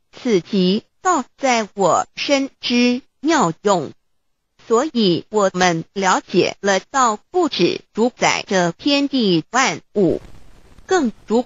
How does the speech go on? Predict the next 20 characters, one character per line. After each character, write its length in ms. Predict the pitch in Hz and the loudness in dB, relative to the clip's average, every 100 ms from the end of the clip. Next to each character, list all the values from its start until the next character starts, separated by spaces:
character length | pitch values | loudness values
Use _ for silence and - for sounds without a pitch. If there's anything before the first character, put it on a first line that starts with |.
| - | 0
宰 280 | 175 202 285 | 0 0 0
我 300 | 226 139 - | 2 2 0
们 260 | 120 98 - | -2 -2 -2
一 240 | 226 202 180 - | -2 0 -2 -4
身。 380 | - 220 220 - _ _ _ _ _ _ _ - | -2 0 0 -4 _ _ _ _ _ _ _ -2
宇 240 | 254 220 | 0 0
宙 340 | - 330 240 180 _ | -2 0 0 -2 _
根 200 | 349 359 | -2 0
本 380 | 269 180 147 - | 0 0 -2 -4
源 320 | 180 175 196 | 0 2 0
头 440 | - 175 156 160 190 - | -2 0 2 0 -4 -4
最 260 | 285 202 | -2 -2
高 400 | - 247 240 247 - | -2 0 0 0 -2
主 280 | 226 147 - - | 0 0 -2 -10
宰 300 | - 156 82 - | -2 -2 -2 -6
与 220 | 190 208 | -2 2
我 380 | 233 240 240 226 190 | 2 0 0 0 0
一 240 | 277 240 | 0 0
身 460 | 185 - 233 233 233 | -2 -4 -2 -2 -2
主 320 | 233 165 - | 0 0 -2